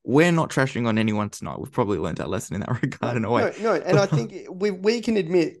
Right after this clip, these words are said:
Speaker 2: we can admit in having this sort of pseudo, uh, conversation about sort of top, top four,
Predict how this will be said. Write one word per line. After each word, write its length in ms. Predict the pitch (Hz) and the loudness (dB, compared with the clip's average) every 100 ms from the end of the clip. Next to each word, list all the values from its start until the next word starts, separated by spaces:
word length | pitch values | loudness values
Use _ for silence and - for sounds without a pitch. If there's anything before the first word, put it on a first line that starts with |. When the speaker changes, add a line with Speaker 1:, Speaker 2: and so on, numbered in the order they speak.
| 185 | -6
Speaker 2:
we 160 | 202 | -4
can 140 | 269 208 | -2 -4
admit 300 | 170 170 156 | 0 0 0
in 200 | 151 143 | -2 0
having 320 | 151 151 139 | 0 2 0
this 220 | 135 - | -2 -4
sort 180 | 147 143 | -4 -2
of 140 | 123 | -4
pseudo, 480 | - 151 143 127 120 123 _ _ _ | -2 2 4 4 2 -6 _ _ _
uh, 420 | 131 123 117 139 | 0 0 0 -4
conversation 560 | - 131 117 123 120 127 | -2 -2 0 0 0 -2
about 240 | 117 - | -2 -2
sort 140 | 135 120 | -2 -2
of 80 | |
top, 260 | 117 - - | -4 -8 -2
top 220 | 143 131 | 0 0
four, 400 | - 127 127 127 | 2 2 2 0